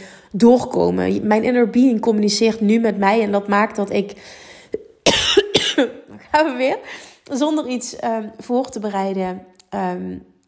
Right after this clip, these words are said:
bij wijze van spreken een half uur zou kunnen lullen over een bepaald thema. Terwijl ik weet dat er heel veel ondernemers zijn die zeggen van, "Ja, maar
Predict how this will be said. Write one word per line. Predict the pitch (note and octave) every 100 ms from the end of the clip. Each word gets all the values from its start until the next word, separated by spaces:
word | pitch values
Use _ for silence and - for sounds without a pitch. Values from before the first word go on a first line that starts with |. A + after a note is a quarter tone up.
| -
bij | G3+
wijze | G3+ G#3+
van |
spreken | G#3 G#3 F#3+ F#3+
een | F#3+
half | G3+ F#3+
uur | G3 F#3
zou | F#3 F#3
kunnen | F#3 F3+ F3+
lullen | G#3 G3+ A#2+
over | F2+ F2
een |
bepaald | - - B1+ -
thema. | - B1 - -
Terwijl | - F#3+
ik | G3 F#3+
weet | G#3 A#3+
dat | G#3+
er | G#3
heel | A3
veel | G#3
ondernemers | G#3+ G3+ F#3+ F#3+
zijn | - -
die | G3
zeggen | - F#3
van, | F#3
"Ja, | G3+
maar | F#3+